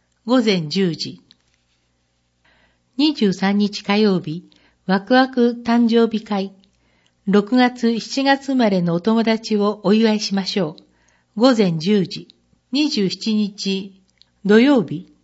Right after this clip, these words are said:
土曜開館日、午前中。二十九日月曜日、ママのヨガ教室。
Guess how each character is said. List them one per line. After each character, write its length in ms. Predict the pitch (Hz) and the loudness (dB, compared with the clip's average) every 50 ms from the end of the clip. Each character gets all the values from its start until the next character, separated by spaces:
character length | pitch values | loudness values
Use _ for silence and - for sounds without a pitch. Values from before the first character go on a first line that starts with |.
| _ _ _ _ _ _ _ | _ _ _ _ _ _ _
土 160 | - 202 208 226 | 0 2 2 2
曜 240 | 247 262 269 254 | 2 2 0 0
開 260 | 262 254 240 240 240 233 | 0 0 -2 0 -2 -2
館 300 | 233 226 220 214 196 175 | -2 -2 -2 -2 -2 -4
日、 360 | 151 135 139 151 - _ _ _ _ _ _ _ _ _ _ _ | -6 -8 -10 -10 -12 _ _ _ _ _ _ _ _ _ _ _
午 160 | _ - 190 185 | _ -2 -2 0
前 300 | 175 202 202 202 190 180 | 2 2 0 0 -2 -4
中。 460 | 190 - - 185 185 175 175 170 - _ - - _ _ _ _ _ _ _ _ _ _ _ _ _ - | -6 -6 -4 -2 -2 -2 -4 -6 -10 _ -20 -20 _ _ _ _ _ _ _ _ _ _ _ _ _ -4
二 200 | 254 294 294 - | -2 0 0 0
十 240 | 220 214 202 190 | 0 0 0 0
九 160 | 196 - 254 240 | 0 0 0 0
日 300 | 226 202 180 - 175 175 | 0 0 -2 -4 -4 -2
月 340 | 185 180 180 180 - - | 0 -2 -2 -2 -4 -2
曜 220 | 220 208 196 185 165 | 0 0 0 -2 -2
日、 260 | 147 156 156 170 - _ _ _ _ _ _ _ _ _ _ | -4 -8 -10 -12 -14 _ _ _ _ _ _ _ _ _ _
マ 160 | 233 262 277 | 0 0 2
マ 180 | 262 240 214 196 | 2 2 2 2
の 200 | 175 160 160 156 | 0 -2 -4 -4
ヨ 160 | 151 165 185 | -4 -2 0
ガ 160 | 220 233 233 | 0 -2 -2
教 260 | 240 - 226 202 180 | 0 0 0 0 0
室。 420 | 170 - - - - 151 190 - | -2 -6 -12 -12 -12 -12 -12 -12